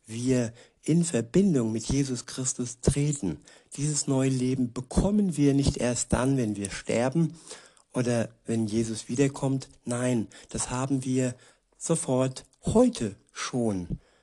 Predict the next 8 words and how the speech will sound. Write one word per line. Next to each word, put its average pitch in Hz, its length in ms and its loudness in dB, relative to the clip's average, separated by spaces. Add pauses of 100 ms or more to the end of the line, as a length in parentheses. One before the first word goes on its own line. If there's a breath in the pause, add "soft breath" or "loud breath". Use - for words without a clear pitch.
(440 soft breath)
Und 123 380 -4 (100)
wir 127 140 -2
tragen 131 420 -2
es 131 140 -2
in 165 180 2
uns. 160 500 0
Wir 117 180 -2
haben 123 340 -2